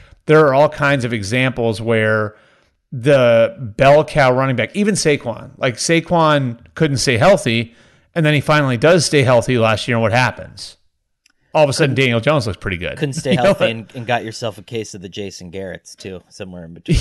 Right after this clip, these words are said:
Speaker 2: there.
Speaker 1: <laughs> Yeah. I mean, but, like, you look at it, like, in a, and, and, and it can mean, you know, it can mean, like, all right, we can really get our quarterback going. And, you know, at the very least, like, Desmond Ridder, I think, can be good enough to buy you time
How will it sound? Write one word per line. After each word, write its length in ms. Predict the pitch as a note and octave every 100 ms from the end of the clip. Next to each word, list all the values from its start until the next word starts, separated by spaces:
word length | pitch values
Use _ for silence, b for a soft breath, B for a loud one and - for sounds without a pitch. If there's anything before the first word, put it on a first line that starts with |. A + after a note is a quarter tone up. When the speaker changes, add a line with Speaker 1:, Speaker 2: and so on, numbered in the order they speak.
| -
Speaker 2:
there. 140 | - -
Speaker 1:
<laughs> 60 |
Yeah. 480 | B3 - G#3 B2 A2+ - B B B
I 80 | D3+
mean, 180 | D#3+ F3
but, 200 | F3 -
like, 140 | F3 D3
you 140 | E3
look 160 | F3+ F#3
at 120 | D3
it, 100 | C#3+
like, 140 | C3 B2+
in 80 |
a, 40 | B2+
and, 460 | C3 - C#3+ C#3
and, 200 | C#3 C3+
and 140 | - B2+
it 100 | B2
can 300 | - C#3+ C#3
mean, 440 | C3+ B2 A#2 - _ _ _ _
you 120 | C#3+
know, 80 | C3
it 120 | C3+
can 320 | - D#3 D3+ C3
mean, 360 | C#3+ C#3+ B2+
like, 280 | B2 B2 - b b b
all 100 | -
right, 160 | E3+ B2+
we 100 | G#2+
can 120 | A#2+ A#2
really 220 | B2 B2
get 120 | A#2+
our 120 | A2+
quarterback 520 | G#2 D3+ D3 A2 G2
going. 420 | - G#2 F#2 - D3+ b b b b b
And, 580 | C#3+ C3+ B2+ B2 A#2 A#2+ _
you 100 | D3+
know, 160 | C3+ B2
at 60 |
the 60 | B2+
very 280 | D3+ G#3 F3
least, 420 | D#3+ D3+ B2+ -
like, 300 | B2 A#2 - D#3+
Desmond 440 | C#3+ F3+ E3 F3
Ridder, 220 | C3+ B2+ B2
I 100 | A2+
think, 180 | -
can 100 | - A#2
be 100 | G#2+
good 200 | B2+ A2+
enough 180 | A#2
to 100 | A2+
buy 240 | G#2+ A2+ A2+
you 180 | A2+ G#2+
time 600 | - A#2 A#2 C3 D3+